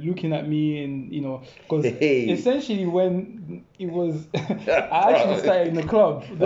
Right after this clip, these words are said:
Speaker 2: Okay.
Speaker 1: is how I started dancing. It was just, like, messing around in a club and,
Speaker 2: Yeah.
Speaker 1: you know, just, just, just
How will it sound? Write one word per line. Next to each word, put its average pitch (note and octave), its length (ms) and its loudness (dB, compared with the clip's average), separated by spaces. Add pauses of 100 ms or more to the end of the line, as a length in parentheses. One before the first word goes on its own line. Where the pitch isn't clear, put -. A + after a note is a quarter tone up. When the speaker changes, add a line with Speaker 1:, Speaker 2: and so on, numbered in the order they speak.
(120)
Speaker 2:
Okay. F#3 100 4
Speaker 1:
is C#3+ 60 6
how D3+ 100 2 (100)
I C#3+ 40 -2
started D#3 340 0
dancing. F#3 320 0
It D#3+ 60 -4
was D3+ 100 -2
just, F3+ 180 -4
like, C3+ 320 -4
messing D#3 480 -4
around D#3 200 2
in D3 80 -4
a C#3 40 -6
club D#3+ 360 -2
and, C3 160 -6 (100)
Speaker 2:
Yeah. F#3 200 2
Speaker 1:
you D3 100 -4
know, C3+ 340 -6 (300)
just, D3 400 -4
just, D3 280 -6
just D3 300 -6